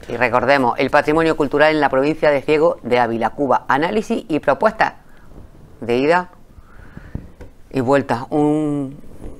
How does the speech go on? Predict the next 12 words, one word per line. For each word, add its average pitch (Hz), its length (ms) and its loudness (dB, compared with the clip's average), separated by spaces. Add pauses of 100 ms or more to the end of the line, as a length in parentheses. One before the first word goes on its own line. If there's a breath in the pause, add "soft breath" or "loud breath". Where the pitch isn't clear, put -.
(340)
una 143 220 0
obra 131 260 0
en 127 60 -4
la 127 120 -2
que 131 100 -4
me 135 80 0
imagino 139 720 -2
que 117 500 -8
habéis 120 260 -6
trabajado 127 440 -2
durante 120 440 -4
muchos 131 180 0